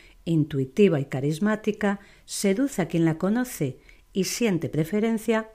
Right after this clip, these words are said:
por las chicas atractivas. Nellie, dulce y solitaria, es de todos ellos quien, sin poder evitarlo, más se adentra en ese doloroso mundo de fantasmas,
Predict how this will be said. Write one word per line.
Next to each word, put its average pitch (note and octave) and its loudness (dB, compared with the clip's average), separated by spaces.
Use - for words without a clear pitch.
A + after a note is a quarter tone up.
por - -2
las D3 0
chicas - -6
atractivas. C3 -4
Nellie, G#3 2
dulce F#3 4
y C3 -4
solitaria, G3+ 2
es F3+ 0
de D#3+ 4
todos A#3+ 2
ellos G3 0
quien, E3+ 6
sin D3 0
poder C3+ 0
evitarlo, G#3 2
más G#3 4
se - 0
adentra F#3+ 2
en E3+ 2
ese F#3 -2
doloroso E3 0
mundo F3 2
de D#3 2
fantasmas, D3 -2